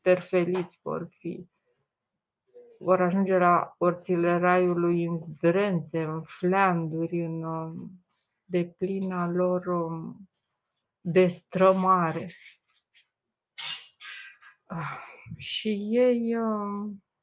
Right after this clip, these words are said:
vor constitui și până în ultimul moment o enigmă, o, o, ceva care îi contrariază pe oamenii organizați, pe oamenii cu casă, pe oamenii cu venituri, pe oamenii cu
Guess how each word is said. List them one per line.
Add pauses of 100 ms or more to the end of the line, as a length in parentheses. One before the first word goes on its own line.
(1300)
vor
constitui
și
până
în
ultimul
moment
o (120)
enigmă,
o, (1200)
o, (100)
ceva
care
îi
contrariază (160)
pe
oamenii
organizați,
pe
oamenii
cu
casă,
pe
oamenii
cu
venituri,
pe
oamenii (120)
cu